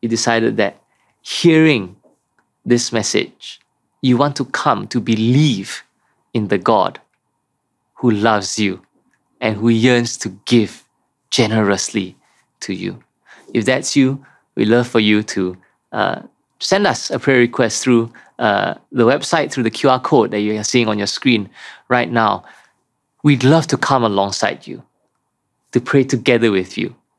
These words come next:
so that you are not alone, but you have the community of God's people praying you on,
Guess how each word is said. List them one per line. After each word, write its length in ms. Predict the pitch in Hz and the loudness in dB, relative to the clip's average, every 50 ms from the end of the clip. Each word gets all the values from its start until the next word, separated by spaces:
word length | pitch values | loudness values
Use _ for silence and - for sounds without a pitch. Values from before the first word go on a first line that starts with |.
| _ _ _ _ - | _ _ _ _ -8
so 160 | - - 135 | -4 0 0
that 100 | 123 107 | 0 0
you 180 | 101 113 131 143 | 2 2 2 2
are 100 | 120 113 | 2 0
not 280 | 113 113 117 110 - | 0 0 0 0 -2
alone, 420 | 107 101 95 95 92 92 92 - - _ _ _ _ _ _ _ _ _ _ _ _ - | -2 -4 -2 -2 -2 -4 -6 -12 -16 _ _ _ _ _ _ _ _ _ _ _ _ -2
but 200 | - 117 98 92 | 0 0 0 0
you 100 | 110 110 | -2 -4
have 480 | 110 - - - 120 113 110 - - - _ _ _ _ - | -2 -2 -2 0 0 0 0 -4 -8 -20 _ _ _ _ -10
the 80 | - - | -8 -4
community 840 | - - - 143 131 131 135 139 139 135 131 131 - 110 87 85 - _ _ _ _ _ - | -2 0 2 2 2 4 4 4 4 4 2 2 0 -2 -2 -4 -10 _ _ _ _ _ -4
of 200 | - 107 98 104 | -4 -4 -2 0
God's 300 | - 117 110 101 - - | 0 2 2 2 -2 -6
people 480 | - - 104 92 - 101 95 101 113 _ _ _ - - - - _ _ - | -6 -6 -6 -4 -2 -2 -2 -2 -4 _ _ _ -20 -20 -20 -20 _ _ -6
praying 480 | - - - 156 160 160 165 170 165 156 | -2 2 4 4 4 4 4 4 4 4
you 320 | 143 143 147 139 135 - | 4 6 4 4 4 2
on, 300 | - 127 104 87 90 98 | 0 0 0 0 -2 -8